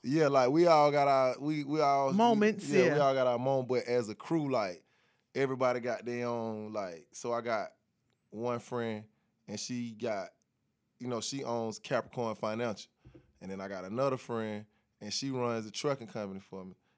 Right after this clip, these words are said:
Speaker 1: And then I got another friend, and she's a real estate agent. And then I got another friend, and she's doing, like, the auto broker company. And I didn't
Speaker 2: Okay.
Speaker 1: speak on that yet 'cause it's not fully, you know, so, like, even when we not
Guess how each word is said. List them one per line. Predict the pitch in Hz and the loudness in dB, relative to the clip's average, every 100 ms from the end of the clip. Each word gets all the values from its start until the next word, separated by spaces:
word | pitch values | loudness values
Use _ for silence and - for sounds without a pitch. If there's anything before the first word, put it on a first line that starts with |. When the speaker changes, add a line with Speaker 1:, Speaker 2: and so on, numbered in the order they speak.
| _ | _
Speaker 1:
And | 98 101 | -12 -8
then | |
I | 104 | -8
got | 104 95 | -10 -10
another | 101 131 139 | -4 -2 -2
friend, | 123 - 113 110 107 _ _ _ | -4 -8 -8 -8 -10 _ _ _
and | 107 104 | -10 -8
she's | 139 139 123 | -6 -6 -4
a | 117 | -4
real | 139 135 | -2 -2
estate | 123 107 98 | -6 -8 -8
agent. | 90 92 82 85 _ _ _ - | -8 -10 -12 -20 _ _ _ -14
And | |
then | 101 101 | -10 -8
I | 101 | -8
got | 92 | -10
another | 95 123 143 | -6 -2 -2
friend, | 127 - 120 113 110 _ _ _ | -2 -6 -6 -6 -10 _ _ _
and | 107 | -12
she's | 101 147 135 | -10 -8 -8
doing, | 120 131 120 | -6 -4 -2
like, | 117 107 - _ _ - | -2 -4 -8 _ _ -12
the | 101 | 0
auto | 127 139 123 | 4 4 4
broker | 113 110 104 | 0 -4 -6
company. | - 107 104 98 - - | -6 -6 -6 -10 -10 -6
And | 104 | -2
I | 120 | 0
didn't | 127 | 0
Speaker 2:
Okay. | 285 | -2
Speaker 1:
speak | 202 147 | -6 -4
on | 117 | -6
that | 123 123 | -4 -4
yet | 110 110 | -4 -6
'cause | 113 | -8
it's | 107 117 | -8 -6
not | 110 117 98 - _ | -4 -2 -4 -8 _
fully, | _ 131 117 104 - _ _ _ _ _ _ _ - - | _ -6 -4 -8 -14 _ _ _ _ _ _ _ -20 -16
you | 117 | -6
know, | 113 110 | -4 -4
so, | - 120 | -4 -4
like, | 117 113 107 | 0 0 -2
even | 175 196 180 | -4 0 2
when | 175 165 | 2 2
we | 160 208 | 0 0
not | 196 185 170 131 | 2 2 2 0